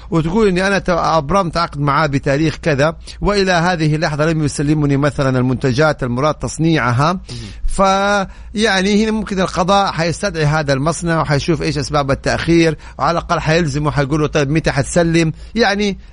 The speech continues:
Speaker 1: يعني أنت صعبتها شوية، لكن يعني ترفع دعوة في القضاء والطالب بتسليم المنتجات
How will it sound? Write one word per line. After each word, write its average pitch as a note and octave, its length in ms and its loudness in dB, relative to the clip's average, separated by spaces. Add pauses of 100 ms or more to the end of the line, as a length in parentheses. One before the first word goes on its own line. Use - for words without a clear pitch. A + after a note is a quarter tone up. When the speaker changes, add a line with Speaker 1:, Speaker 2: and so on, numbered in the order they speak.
(160)
Speaker 1:
يعني F#3 460 0
أنت G#3+ 140 -4
صعبتها F#3+ 580 2
شوية، F3 420 2
لكن G#3+ 360 -2
يعني G#3 380 -2
ترفع G#3+ 340 0
دعوة E3+ 260 2
في C3+ 60 -2
القضاء E3 460 2
والطالب G3 640 0 (220)
بتسليم E3+ 680 0
المنتجات D3+ 680 2